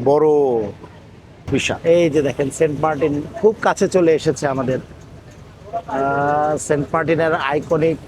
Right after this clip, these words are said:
লাইট টাওয়ার দেখা যাচ্ছে এবং ঠিক পাশেই নৌবাহিনীর একটা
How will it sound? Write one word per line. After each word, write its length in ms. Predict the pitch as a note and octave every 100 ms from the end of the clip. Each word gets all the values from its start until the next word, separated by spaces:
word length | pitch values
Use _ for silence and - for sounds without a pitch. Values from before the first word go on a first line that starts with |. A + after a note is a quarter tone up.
| - - - - - -
লাইট 400 | C3+ C#3+ D3+ D#3 - - - - - -
টাওয়ার 340 | D3 D3 C#3+
দেখা 280 | C#3 B2 D3+
যাচ্ছে 480 | C#3 C3 - D#3+ G3+ C4+ - - - - - - - - - - - -
এবং 640 | C#3 D3 D3 D3 D3+ D3+ C3+
ঠিক 140 | E3+ D#3 -
পাশেই 500 | D#3+ C#3 - D3+ C#3+ - - - - - - - - - - - - - - - - -
নৌবাহিনীর 600 | C3+ D#3 D3 C#3+ D3 D3+
একটা 540 | C3+ A2+ C#3+ C3 B2+